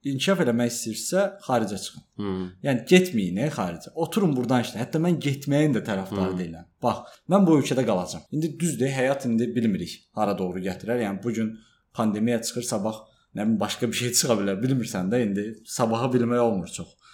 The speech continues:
Speaker 1: Bunu da bizə qəşəng bu son iki il öyrətdi.
Speaker 2: Hmm.
Speaker 1: Amma mən deyirəm ki, bu ölkədə yaşayın, yaradın.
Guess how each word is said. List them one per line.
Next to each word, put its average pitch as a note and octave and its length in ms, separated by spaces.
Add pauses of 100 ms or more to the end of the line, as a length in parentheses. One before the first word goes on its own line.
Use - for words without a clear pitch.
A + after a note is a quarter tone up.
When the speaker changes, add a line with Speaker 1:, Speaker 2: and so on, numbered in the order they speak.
(220)
Speaker 1:
Bunu B2+ 160
da C3+ 40
bizə A#2 260
qəşəng A#2 320
bu - 40
son A#2+ 240
iki A#2+ 280
il A2 80
öyrətdi. G2 460
Speaker 2:
Hmm. G2+ 360 (200)
Speaker 1:
Amma D#3 480 (360)
mən F#3+ 260
deyirəm A#2 300
ki, - 120 (240)
bu G3 180
ölkədə F3+ 280
yaşayın, C3 380
yaradın. F2+ 460